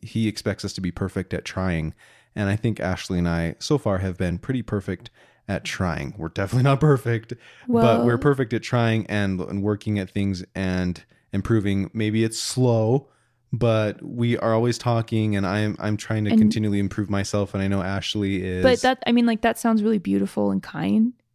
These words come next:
Speaker 2: but in all honesty, we, we've never struggled,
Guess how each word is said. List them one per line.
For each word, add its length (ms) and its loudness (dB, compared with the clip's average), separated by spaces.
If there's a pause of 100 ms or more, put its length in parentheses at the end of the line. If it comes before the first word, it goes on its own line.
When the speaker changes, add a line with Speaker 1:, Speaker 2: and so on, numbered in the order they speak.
(180)
Speaker 2:
but 380 0
in 120 2
all 180 2
honesty, 560 -2 (200)
we, 320 0
we've 320 2
never 340 2
struggled, 540 -2